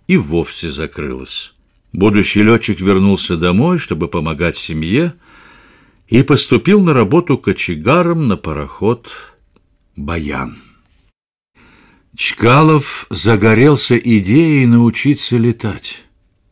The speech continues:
Но для этого нужно было пройти еще много ступеней. Но тогда это было очень сложно. Это же было время покорения неба, за штурвал садились самые подготовленные.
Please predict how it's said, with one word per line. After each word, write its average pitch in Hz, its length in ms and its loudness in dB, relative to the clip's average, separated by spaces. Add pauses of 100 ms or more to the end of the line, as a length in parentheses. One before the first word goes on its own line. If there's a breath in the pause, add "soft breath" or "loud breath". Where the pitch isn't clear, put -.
(420 soft breath)
Но 107 260 4
для 135 320 4
этого 135 220 4
нужно 120 300 2
было 123 220 4
пройти 120 420 0
еще 113 340 0
много 120 500 0
ступеней. 104 760 -6 (920)
Но 92 140 -2
тогда 76 360 -2
это 80 160 -2
было 90 200 4
очень 98 280 2
сложно. 156 560 -2 (500)
Это 85 220 -2
же 87 160 -2
было 95 240 2
время 95 480 2
покорения 104 800 0
неба, 120 540 -2 (260 loud breath)
за 95 240 0
штурвал 98 680 2
садились 110 680 -2
самые 92 480 -2
подготовленные. 120 1120 -6